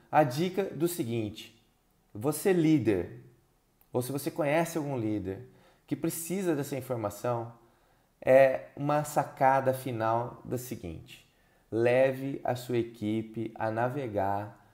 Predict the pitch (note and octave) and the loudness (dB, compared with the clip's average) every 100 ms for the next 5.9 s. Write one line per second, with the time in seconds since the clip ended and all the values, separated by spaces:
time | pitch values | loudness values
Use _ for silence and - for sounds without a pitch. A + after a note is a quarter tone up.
0 | _ _ - G#2+ A2 - - - - F3 | _ _ -10 -6 -6 -6 -4 -2 0 -4
1 | D#3+ C#3 - - C3+ C#3 B2 A2+ - - | -4 -4 -6 -8 0 0 2 -2 -4 -16
2 | - _ _ _ G#2+ A#2 A2 A2+ G#2 F#2+ | -20 _ _ _ -4 -4 -2 -4 -6 -6
3 | F#2+ F2+ F2+ - - _ _ _ _ _ | -4 -4 -6 -12 -20 _ _ _ _ _
4 | G#2+ C3 C#3+ - C#3+ B2+ D3 - C3+ C3 | 0 2 2 -2 -4 -2 -6 -4 -2 0
5 | D#3 D3+ C3 G2 G#2+ B2 C#3 B2 - | -2 -2 -4 0 2 2 0 -8 -16